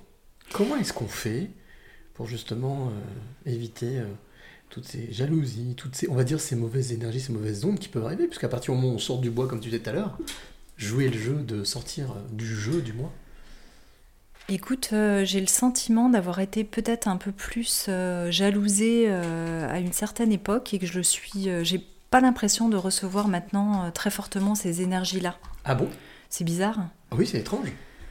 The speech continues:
Speaker 1: parce que t'es quand même plus exposée, là.
Speaker 2: Je suis plus exposée, mais en même temps, euh, quand t'es plus exposée et que tu es, euh, à un moment donné justement reconnue comme un, enfin,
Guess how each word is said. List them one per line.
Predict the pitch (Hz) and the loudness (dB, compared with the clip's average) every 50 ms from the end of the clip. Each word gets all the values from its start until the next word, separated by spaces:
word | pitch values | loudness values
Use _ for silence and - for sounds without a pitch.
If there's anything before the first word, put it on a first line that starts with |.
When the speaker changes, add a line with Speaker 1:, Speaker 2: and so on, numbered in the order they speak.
| - - - - | -14 -14 -14 -12
Speaker 1:
parce | - - | -10 -8
que | - | -6
t'es | - - | -4 -2
quand | - 107 | -2 -2
même | 101 101 | -2 -2
plus | - 123 104 | -2 -2 -2
exposée, | 98 98 - - - 113 - 339 | -2 -4 -6 -4 -4 -4 -2 -2
là. | - - 87 - - - - - | -4 -6 -8 -10 -16 -18 -14 -8
Speaker 2:
Je | - | -6
suis | - - 196 | -4 -4 -4
plus | - - - 233 247 | -4 0 2 2 2
exposée, | 262 - - - - 214 196 202 214 233 285 339 - - - | 4 2 0 0 2 2 4 4 4 2 2 0 -2 -2 2
mais | 208 202 196 196 190 | 4 6 6 6 6
en | 185 | 4
même | 185 180 185 196 | 4 4 4 2
temps, | 196 - 226 226 240 254 262 262 247 214 | 2 2 2 4 6 6 8 8 8 6
euh, | 190 185 185 185 180 180 180 175 175 175 170 175 180 180 | 6 4 2 0 -2 -2 -2 -4 -4 -6 -6 -8 -8 -4
quand | - 214 220 | -4 -2 0
t'es | - 220 208 | 0 0 -2
plus | - - 233 214 220 | 0 0 2 2 2
exposée | 226 - - - - 226 208 202 214 226 226 226 208 - - | 2 0 0 0 2 2 2 4 4 4 4 4 2 2 0
et | 190 | -2
que | - - 180 | -4 -6 -8
tu | 170 - - - 202 214 | -8 -8 -6 -2 2 2
es, | 214 214 208 196 | 4 4 4 2
euh, | 180 170 165 165 165 160 160 160 160 156 160 156 - - - - - | 2 0 -2 -2 -2 -4 -4 -2 -2 -4 -4 -6 -10 -14 -16 -12 -6
à | 262 202 180 | -2 0 2
un | 180 | 4
moment | 190 202 202 208 214 214 | 4 6 6 6 6 6
donné | 190 196 196 196 208 214 208 | 6 6 6 6 6 4 4
justement | 190 185 180 - - 202 185 185 185 | 2 -2 -4 -4 -2 0 0 0 2
reconnue | 170 190 190 190 214 202 202 208 208 208 | 2 2 2 6 6 8 8 8 8 6
comme | 208 - 185 175 170 | 4 2 0 0 0
un, | 170 170 165 165 160 160 160 156 156 156 156 160 147 147 147 151 151 156 | 0 0 0 -2 -2 -2 -2 -2 -2 -2 -4 -4 -4 -4 -6 -6 -6 -8
enfin, | 170 - | -8 -10